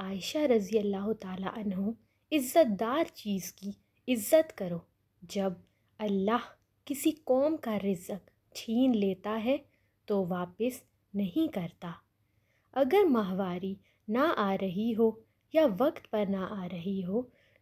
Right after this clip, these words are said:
तो एक आधा इंच का टुकड़ा अदरक लेकर उसको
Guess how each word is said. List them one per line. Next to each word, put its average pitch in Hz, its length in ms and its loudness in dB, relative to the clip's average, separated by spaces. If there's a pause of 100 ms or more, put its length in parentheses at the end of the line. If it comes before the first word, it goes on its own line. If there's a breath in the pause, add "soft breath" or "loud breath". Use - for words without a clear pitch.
तो 220 260 2
एक 220 320 2 (340)
आधा 254 500 2
इंच 208 280 0
का - 180 -6
टुकड़ा 202 520 -6 (320 soft breath)
अदरक 359 480 4
लेकर 175 420 -6 (280)
उसको - 360 -2